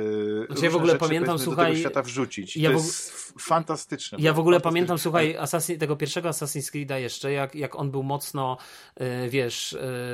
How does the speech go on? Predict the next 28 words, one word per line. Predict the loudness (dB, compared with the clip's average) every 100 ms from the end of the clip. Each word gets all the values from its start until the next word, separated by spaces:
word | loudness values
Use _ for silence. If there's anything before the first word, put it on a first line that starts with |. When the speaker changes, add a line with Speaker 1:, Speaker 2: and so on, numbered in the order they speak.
| -4 -6
Speaker 1:
em, | -6 -8 -8 -10 -10 -8 -2
promowany, | 2 4 4 2
jak | 0
pojawiały | -2 -2 -2
się | -4
trailery, | -2 0 2 2 0 0
wiesz, | -2 -4
pojawiły | -2 -2 -4
się | -4
pierwsze | -4 -4
jakieś | -6 -6
tam | -6
zwiastuny | -4 -4 -4 -2 -2 -2
i |
pierwsze | -4 -4 -4
informacje, | -4 -4 -4 -6
że |
taka | -6 -6 -4
gra | -4
powstaje, | -4 -6 0 2 2 -2 -6 -16 -12 0
to |
ja | 4 4
miałem, | 2 2
wiesz, | 4 4 4
że | -4 -6
w | -6 -4
ogóle, | 2 4 4
e, | 2